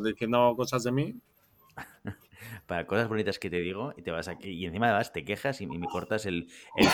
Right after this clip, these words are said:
Speaker 1: flow
Speaker 2: ¿Cuándo me
Speaker 1: que tengo encima para presentar.
Speaker 2: ¿Cuándo me he quejado de lo tuyo, Willy? Yo, lo tuyo, lo tuyo es, mm, ambrosía para mi boca. Oh, qué bonito. ¿Ves?
Speaker 1: Exacto.
Speaker 2: Eso es, eso es que salga fluido. No las mierdas que
Speaker 1: Exacto.
Speaker 2: dices tú.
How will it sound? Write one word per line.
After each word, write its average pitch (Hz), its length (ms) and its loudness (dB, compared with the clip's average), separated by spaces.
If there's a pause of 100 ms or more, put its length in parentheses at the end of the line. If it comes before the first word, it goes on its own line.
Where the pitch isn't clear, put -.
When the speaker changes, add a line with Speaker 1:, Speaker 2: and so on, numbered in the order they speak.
(120)
Speaker 1:
flow 110 440 6 (120)
Speaker 2:
¿Cuándo 151 180 4
me 123 140 4 (100)
Speaker 1:
que 95 140 2
tengo 107 360 2
encima 107 480 -2 (160)
para 92 160 2
presentar. - 280 -8
Speaker 2:
¿Cuándo 139 160 2
me 147 80 6
he 131 40 4
quejado 104 420 4
de 104 120 4
lo 95 160 -2
tuyo, 92 320 -2
Willy? 87 340 -4
Yo, 101 260 0
lo 98 120 -2
tuyo, 101 680 0
lo 90 140 -8
tuyo 107 320 2
es, 101 580 2
mm, 87 300 -10 (1600)
ambrosía 107 560 6
para 104 140 6
mi 95 260 0
boca. 92 340 -4 (360)
Oh, 110 160 -2
qué - 100 0
bonito. 98 320 0
¿Ves? 135 260 4
Speaker 1:
Exacto. - 140 -6
Speaker 2:
Eso 170 160 4
es, 123 120 0 (100)
eso 135 220 2
es 151 100 2
que 123 140 2
salga 104 300 4
fluido. 92 440 -2 (500)
No 107 80 -4
las 117 120 4
mierdas 104 300 2
que 113 80 -2
Speaker 1:
Exacto. 98 120 -2
Speaker 2:
dices 95 240 -8
tú. - 80 -20